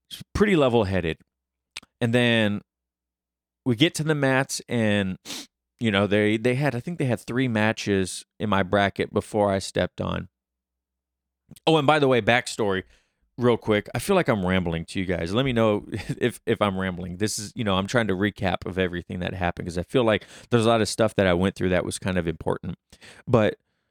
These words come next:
probably the first big eye-opener is all of us were hanging out. Everyone in my bracket was hanging out, all the two oh eight masters.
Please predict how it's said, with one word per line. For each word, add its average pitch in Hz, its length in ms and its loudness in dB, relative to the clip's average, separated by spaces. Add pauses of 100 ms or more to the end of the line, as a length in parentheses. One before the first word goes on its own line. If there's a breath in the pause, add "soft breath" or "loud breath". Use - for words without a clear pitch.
(520)
probably 180 280 4
the 120 100 4
first 147 520 0
big 127 180 2
eye-opener 151 600 2
is 117 140 2
all 131 240 2
of 151 100 0
us 160 140 2
were 110 120 0
hanging 113 320 -2
out. 110 200 4
Everyone 139 300 2
in 131 60 -2
my 113 100 2
bracket 101 420 0
was 107 160 2
hanging 107 300 -4
out, 104 180 2
all 104 220 2
the 104 100 2
two 113 220 2
oh 110 120 4
eight 110 140 0
masters. 101 600 -2